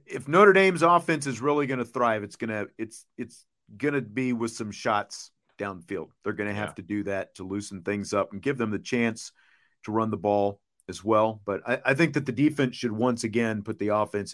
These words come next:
Speaker 1: in a really good position to make some hay in this
Speaker 2: That,
Speaker 1: game.
Speaker 2: and that's the key right there. I do. I think there's gonna be some turnovers. I think there's gonna be some short fields. I think the offense is gonna take advantage, and I think the point total is gonna climb.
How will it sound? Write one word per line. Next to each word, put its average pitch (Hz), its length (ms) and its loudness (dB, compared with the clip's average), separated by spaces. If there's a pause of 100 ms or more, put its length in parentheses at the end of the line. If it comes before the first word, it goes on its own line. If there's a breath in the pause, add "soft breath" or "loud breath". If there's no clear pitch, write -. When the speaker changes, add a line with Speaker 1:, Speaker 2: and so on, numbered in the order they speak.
Speaker 1:
in 104 80 -8
a 98 60 -6
really 107 400 2
good 92 200 0
position 87 420 -8
to 85 60 -8
make 87 200 -8
some 85 180 -14
hay 78 220 -10 (360)
in - 80 -14
this 131 120 0
Speaker 2:
That, 139 80 -4
Speaker 1:
game. 147 80 -2
Speaker 2:
and 139 80 0
that's 139 200 8
the 123 100 -6
key 120 220 -2
right 107 240 2
there. 95 220 2
I 101 160 2
do. 101 260 -2
I 98 80 0
think 107 160 -6
there's 104 160 -4
gonna 104 140 -4
be 107 80 -2
some 95 160 -10
turnovers. 113 600 0
I 101 60 -2
think 98 140 -4
there's 95 160 -6
gonna 101 120 -4
be 95 120 -4
some 95 160 -8
short 104 320 -4
fields. 110 320 2
I 104 80 0
think 107 160 -2
the 104 80 2
offense 104 340 0
is 98 100 -8
gonna 104 140 0
take 107 240 2
advantage, 101 440 0
and 123 60 0
I 117 60 6
think 120 140 2
the 107 80 -6
point 117 340 0
total 113 260 4
is 98 80 -4
gonna 98 140 -2
climb. 113 520 4